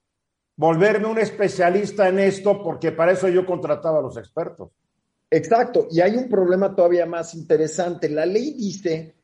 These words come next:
Speaker 2: que el medio tendría derecho de exigirle a la agencia de medios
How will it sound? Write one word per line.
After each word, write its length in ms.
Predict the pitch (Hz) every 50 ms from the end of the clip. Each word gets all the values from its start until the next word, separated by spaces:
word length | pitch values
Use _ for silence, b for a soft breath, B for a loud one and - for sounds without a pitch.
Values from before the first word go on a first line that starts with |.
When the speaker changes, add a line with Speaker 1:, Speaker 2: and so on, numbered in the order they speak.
| _ _ -
Speaker 2:
que 80 | 180 180
el 160 | 175 175 185
medio 480 | 190 214 247 262 285 311 269 - 165
tendría 560 | - 196 185 180 170 175 180 185 180 175 160 151
derecho 760 | 143 151 147 156 175 190 190 190 - 202 185 220 - - -
de 160 | 139 151 175
exigirle 1200 | 170 - - - - - 175 165 156 - - - 214 247 277 285 277 277 262 269 277 269 - - -
a 100 | 175 151
la 120 | 151 151 147
agencia 400 | 147 - 190 196 190 196 190 180
de 60 | 165
medios 720 | 160 165 165 156 165 170 175 196 190 - - _ _ _